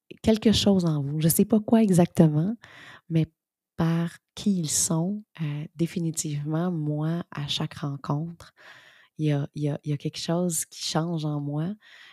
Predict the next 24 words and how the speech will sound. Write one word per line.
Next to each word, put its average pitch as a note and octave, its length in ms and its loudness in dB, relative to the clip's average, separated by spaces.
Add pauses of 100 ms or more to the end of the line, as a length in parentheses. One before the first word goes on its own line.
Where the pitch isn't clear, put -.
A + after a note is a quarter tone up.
(160)
et, D3+ 260 -2
et D3+ 140 -8
il C#3+ 120 -6
y C#3 60 -4
a - 20 -4
une C#3+ 120 -8
grande D#3+ 360 -6
curiosité, D3+ 840 -2 (280)
euh, C#3 200 -6
qui - 100 -10
s'anime. C#3+ 680 -6 (640)
Donc, C#3 340 -6
euh, D3 100 0
ben, C#3+ 160 0
je C3+ 120 -4
vous D3+ 120 -4
souhaite - 540 2 (240)
d'être D3+ 240 -4
aussi D3+ 260 -6
touché, F#3+ 680 -2 (440)
euh, D3+ 220 -8
d'être D3 260 -12
aussi, D#3 520 -8
euh, D3 280 -8